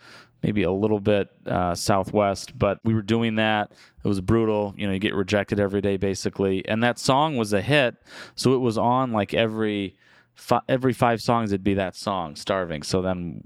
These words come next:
we'll just, we always bring it up whenever I, I s-, you know, see him, and it, it's just a funny thing. So that is where that shout out came from.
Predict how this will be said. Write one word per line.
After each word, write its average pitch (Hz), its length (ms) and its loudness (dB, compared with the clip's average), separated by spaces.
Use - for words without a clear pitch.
we'll 92 380 -4
just, 92 300 -2
we 95 100 2
always 95 320 2
bring 104 200 0
it 95 100 -2
up 95 140 -6
whenever 95 280 -4
I, 87 260 -4
I 92 120 -4
s-, - 240 -12
you 53 120 -4
know, 76 140 -4
see - 300 -2
him, 107 260 -2
and 90 260 -6
it, 85 120 -4
it's - 160 -6
just - 180 -4
a - 20 -2
funny 90 340 -4
thing. 85 360 -6
So 90 240 -2
that 127 300 2
is 107 100 -2
where 107 160 2
that 98 180 0
shout 92 280 0
out 85 180 -4
came 90 220 -2
from. 87 360 -2